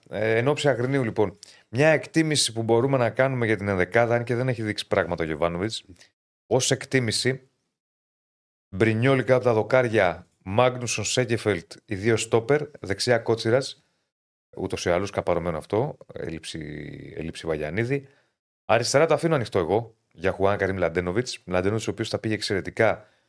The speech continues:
στην, ε, στις ευρωπαϊκές του, υπο-, στις διεθνείς του υποχρεώσεις με τη Σερβία. Ήταν πάρα πολύ καλός, με assist, με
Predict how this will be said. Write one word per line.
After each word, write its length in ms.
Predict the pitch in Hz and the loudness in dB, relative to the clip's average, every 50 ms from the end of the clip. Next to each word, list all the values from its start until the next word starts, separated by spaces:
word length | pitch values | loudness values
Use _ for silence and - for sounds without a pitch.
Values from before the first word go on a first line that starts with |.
| _ _ _ _ _ | _ _ _ _ _
στην, 440 | - - 98 92 90 87 85 82 80 | -18 -12 -10 -8 -8 -8 -8 -8 -8
ε, 160 | 80 78 76 | -8 -8 -6
στις 240 | - - - - - | -6 -6 -4 -4 -4
ευρωπαϊκές 600 | 90 82 85 82 - 85 85 82 - 98 95 - | -2 -2 -2 -2 0 -2 -2 -2 -4 -6 -6 -6
του, 800 | - 98 87 82 78 76 73 71 69 69 69 - - - - - | -6 -6 -6 -4 -6 -6 -8 -8 -10 -10 -10 -12 -12 -14 -12 -12
υπο-, 260 | - - - - - - | -14 -14 -14 -16 -16 -14
στις 260 | - - - 98 - | -12 -8 -8 -8 -8
διεθνείς 460 | - 90 92 92 85 - 107 107 101 - | -4 -2 -2 -2 -2 -2 -6 -6 -6 -6
του 80 | - | -6
υποχρεώσεις 680 | 85 - 90 - 87 92 101 95 - 87 80 - - - _ _ _ _ _ _ _ _ _ _ | -4 -4 -4 -2 0 0 0 0 -2 -6 -6 -8 -10 -12 _ _ _ _ _ _ _ _ _ _
με 160 | - 87 90 | -6 -6 -6
τη 100 | 87 - | -6 -4
Σερβία. 680 | - - 90 80 80 - 101 107 117 131 135 - - _ _ _ _ _ _ _ _ _ | -4 -2 -2 -4 -2 0 2 2 2 2 -2 -6 -12 _ _ _ _ _ _ _ _ _
Ήταν 180 | - 90 - _ | -8 -8 -4 _
πάρα 300 | - 120 120 110 95 - | 2 4 4 4 2 0
πολύ 200 | - 87 85 85 | -2 -6 -6 -6
καλός, 480 | - - 78 73 85 110 131 131 - - | -4 -2 -2 -2 0 0 0 0 -2 -4
με 200 | 90 80 76 73 | -6 -6 -4 -4
assist, 340 | - - - 127 120 - - | -4 -2 -2 -2 -4 -4 -6
με 220 | - 90 87 85 | -8 -6 -6 -8